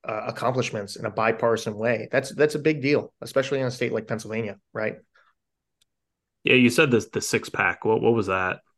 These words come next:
Speaker 1: Oh, just, uh, before he was governor, you couldn't go buy a beer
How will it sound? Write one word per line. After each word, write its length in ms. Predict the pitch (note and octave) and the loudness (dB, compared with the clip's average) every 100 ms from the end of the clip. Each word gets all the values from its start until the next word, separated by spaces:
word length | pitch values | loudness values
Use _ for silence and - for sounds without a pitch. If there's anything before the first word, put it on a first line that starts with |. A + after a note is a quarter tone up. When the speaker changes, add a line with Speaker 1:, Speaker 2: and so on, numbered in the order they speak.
| _ _ _ _ _ _ | _ _ _ _ _ _
Speaker 1:
Oh, 320 | D#3 E3 C3+ - | 6 6 6 4
just, 360 | - D3 - | 4 4 4
uh, 420 | C#3+ B2+ A#2+ A#2 - | 4 6 6 4 2
before 720 | B2+ - - C#3+ C#3+ D3+ D3 | -4 -4 -2 2 6 8 8
he 180 | C3+ C#3 | 6 0
was 240 | B2 A2+ | 2 2
governor, 420 | - A#2+ B2+ A2+ G2 | 2 2 2 -4 -6
you 100 | A2+ | -6
couldn't 300 | A#2 B2+ A2+ | 2 2 4
go 160 | B2 | 2
buy 300 | A#2+ B2 B2 | 4 4 4
a 80 | A#2+ | 4
beer 400 | A2 B2 B2+ G#2 | 4 2 2 -2